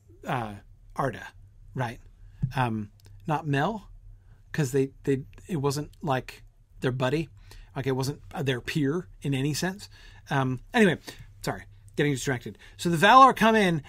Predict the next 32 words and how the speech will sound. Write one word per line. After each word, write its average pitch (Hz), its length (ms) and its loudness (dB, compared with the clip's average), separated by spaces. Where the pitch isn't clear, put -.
and 185 280 4
remember, 214 400 6
so 196 180 6
they 208 320 6
are 233 180 4
like, 196 340 6
they 196 80 8
become 214 340 4
like 196 400 4
the, 175 120 0
the, 156 360 -4
the 147 160 -2
Fea 196 320 2
of, 151 480 -2
and, 165 260 0
and, 160 280 -2
and 165 200 -4
Arda 160 320 4
itself 156 360 -2
becomes 139 280 -4
like 135 180 -2
their 127 140 -4
Hroa, 113 360 -4
right? 135 160 0
That's 156 160 -2
the 160 100 -4
parallel 180 500 0
that 202 100 -2
he 175 100 0
establishes. 180 560 -4
It's 139 200 -8
like 143 320 -4